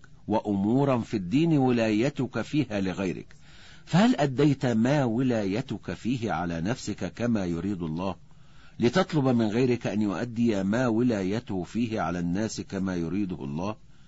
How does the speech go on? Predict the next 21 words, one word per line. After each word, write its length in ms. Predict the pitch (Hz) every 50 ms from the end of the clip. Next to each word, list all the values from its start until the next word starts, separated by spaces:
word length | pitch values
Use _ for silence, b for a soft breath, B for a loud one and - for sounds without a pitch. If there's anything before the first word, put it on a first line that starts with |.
| b b b b b b b b b b - -
إذن 440 | 123 127 113 120 117 110 104 98 85 - - - - - b b b b b b b
لا 160 | - 127 151
بد 460 | 160 151 185 185 151 170 165 160 156 156 - -
أن 180 | 120 123 117 -
تنبع 420 | - 131 135 135 120 123 120 120
المسألة 600 | 117 113 110 110 107 - - - 113 113 113 107 -
أولاً 440 | 120 - 104 104 98 107 107 107 101
فردياً، 640 | 90 - - 104 95 85 117 151 156 160 160 151 143 B B B B B
بمعنى 680 | - 139 147 156 156 147 135 131 123 127 127 127 127 127 b b b b 113
أن 140 | 117 120 120
ينفذ 540 | 117 113 110 120 123 - - 127 101 110
كل 300 | 107 - - 110 107 107
فرد 300 | 104 - 107 104 95 92
ما 260 | 107 104 101 101 101 101
ولايته 680 | 98 98 101 98 98 95 95 92 95 107 - 104 98 95
فيه 360 | - - 92 95 87 90 92
على 280 | 87 92 95 98 98
نفسه 400 | 95 90 95 92 - 101 101 90
حسب 340 | 85 - 98 92 - - 98
منهج 460 | 95 92 92 92 82 87 98 92 85
الله. 220 | 98 95 87 76